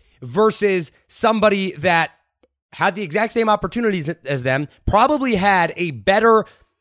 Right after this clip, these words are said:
situation than, say, getting evicted and being homeless," right? Uh, why didn't they go out and achieve that same level of success? Is it just a confidence issue? 'Cause I did get some messages back from some people that are like, "Well, is, you know, Josh, is it truly just a confidence issue?" Yada, yada, yada, what have you, right?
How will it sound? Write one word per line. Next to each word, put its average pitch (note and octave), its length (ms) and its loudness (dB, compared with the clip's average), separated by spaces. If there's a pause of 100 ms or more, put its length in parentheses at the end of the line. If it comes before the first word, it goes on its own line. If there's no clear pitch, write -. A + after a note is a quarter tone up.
situation F3+ 960 0 (420)
than, F3 480 0
say, F3+ 280 0
getting F#3 260 2
evicted D#3 640 -2
and D3+ 160 -4
being D3+ 220 -2
homeless," D3 680 0 (220)
right? D3 320 0 (600)
Uh, E3+ 300 2 (120)
why F#3+ 220 4
didn't C#4 200 0
they C4+ 160 -2
go G#3+ 80 4
out C#3+ 140 4
and B2 100 -8
achieve C#3+ 240 -6
that D3 180 -4
same D#3 180 -8
level C3 240 -6
of A#2 80 -6
success? - 460 -12 (160)
Is D3+ 140 -2
it C#3+ 160 -6
just G#2 420 -6
a D#3+ 60 -10
confidence E3 420 -6
issue? A3+ 320 -4 (160)
'Cause F3 140 -4
I F3+ 80 -2
did G3 160 -4
get E3 100 -2
some D#3+ 160 -4
messages C#3 360 -6
back A#2 200 -4
from B2+ 120 -12
some A#2 120 -12
people A#2 220 -10
that A2+ 100 -4
are A#2 60 -4
like, G#2+ 240 -8 (340)
"Well, A#3 480 2
is, D#3+ 160 -6
you D3+ 80 -6
know, D#3 80 -2
Josh, D3 260 -2
is C3 60 -12
it C3 80 -14
truly E3 240 -6
just C#3+ 160 -10
a D3 60 -10
confidence B2 400 -10
issue?" A#2+ 220 -12
Yada, G#2+ 360 -6
yada, G2+ 180 -8
yada, F#2 160 -10
what F2+ 120 -12
have F2+ 120 -8
you, F2 80 -16
right? B2+ 180 0